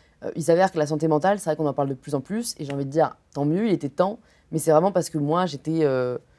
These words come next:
j'ai vécu un énorme problème de santé mentale l'année dernière,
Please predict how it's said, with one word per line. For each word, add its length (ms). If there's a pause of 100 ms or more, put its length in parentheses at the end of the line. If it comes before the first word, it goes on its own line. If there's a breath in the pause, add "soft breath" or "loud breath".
(140)
j'ai 100
vécu 240
un 500
énorme 540
problème 200
de 40
santé 140
mentale 240
l'année 160
dernière, 480